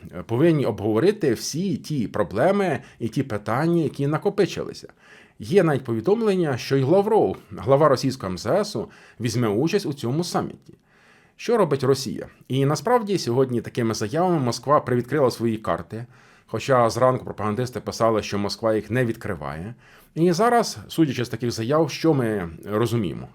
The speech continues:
Це потрібно розуміти так, що Москва буде максимально різні питання піднімати, і, на мою думку, вона буде намагатися торгуватися тим, що у неї є стратегічна зброя. Зокрема, магівці, вони часто піднімають питання, що раніше було краще,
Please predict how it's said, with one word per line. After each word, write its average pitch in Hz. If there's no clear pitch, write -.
Це 180
потрібно 156
розуміти 139
так, 185
що 123
Москва 147
буде 131
максимально 139
різні 135
питання 135
піднімати, 101
і, 160
на 175
мою 196
думку, 170
вона 135
буде 143
намагатися 131
торгуватися 156
тим, 170
що 147
у 120
неї 135
є 147
стратегічна 135
зброя. 107
Зокрема, 175
магівці, 190
вони 135
часто 139
піднімають 123
питання, 170
що 127
раніше 139
було 127
краще, 110